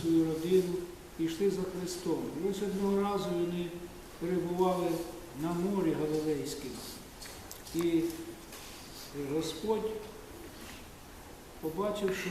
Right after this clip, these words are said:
вони вийшли вже на берег, і почав іти до них. А вони не, зразу не зрозуміли, хто це був.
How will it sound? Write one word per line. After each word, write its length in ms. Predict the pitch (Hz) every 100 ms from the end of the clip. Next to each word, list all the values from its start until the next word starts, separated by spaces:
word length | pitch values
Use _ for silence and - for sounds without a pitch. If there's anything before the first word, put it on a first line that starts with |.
| 180
вони 240 | 190 190
вийшли 300 | 196 180 185
вже 140 | 175 180
на 360 | 175 175 185
берег, 260 | 202 190 185 - - - - - -
і 40 |
почав 500 | 170 185 185 208 202
іти 300 | 190 - 196
до 120 | 175
них. 300 | 165 151 - - - - - - - - - - - - 151
А 180 | 160 165
вони 320 | 160 170 208
не, 440 | 214 185 180 180
зразу 360 | 160 190 196 185 196
не 60 | 180
зрозуміли, 680 | 190 190 190 202 202 160 151 -
хто 100 | 190
це 200 | - 160 151
був. 140 | 139